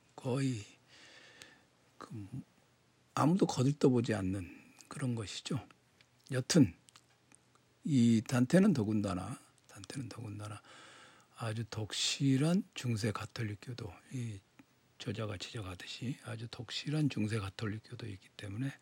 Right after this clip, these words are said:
성서 읽기의 방법론을 알고 있지 않으면 또는 성서에 대한 어떤 믿음으로써 읽는 것이 아니라 텍스트로서의 성서 읽기가 안 되면 곤란하죠. 뭐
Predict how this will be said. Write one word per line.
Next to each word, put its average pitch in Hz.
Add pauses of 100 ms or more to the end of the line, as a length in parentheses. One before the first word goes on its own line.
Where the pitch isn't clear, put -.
(560)
성서 180
읽기의 185
방법론을 123
알고 104
있지 131
않으면 101 (400)
또는 101
성서에 139
대한 95 (880)
어떤 110 (380)
믿음으로써 127
읽는 101
것이 95
아니라 90 (800)
텍스트로서의 147
성서 123
읽기가 98
안 98
되면 104 (120)
곤란하죠. 110 (1300)
뭐 127